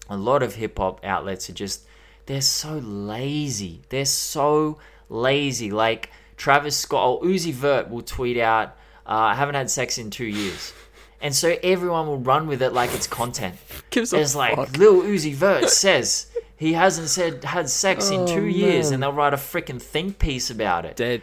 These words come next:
Speaker 1: I'm like, "Shut the fuck up." Like,
Speaker 2: So dead.
Speaker 1: seriously, man. Like, what the fuck? And there are accounts out there who just post up, like, a gif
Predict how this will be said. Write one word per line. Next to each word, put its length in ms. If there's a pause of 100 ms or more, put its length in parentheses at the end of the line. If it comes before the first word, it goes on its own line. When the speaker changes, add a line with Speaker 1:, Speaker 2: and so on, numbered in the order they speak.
(160)
Speaker 1:
I'm 140
like, 180
"Shut 380
the 80
fuck 460
up." 260
Like, 180
Speaker 2:
So 40
dead. 80
Speaker 1:
seriously, 440
man. 320
Like, 180
what 200
the 80
fuck? 580
And 180 (540)
there 200
are 40
accounts 480
out 160
there 220
who 100
just 260
post 380
up, 160
like, 180
a 80
gif 640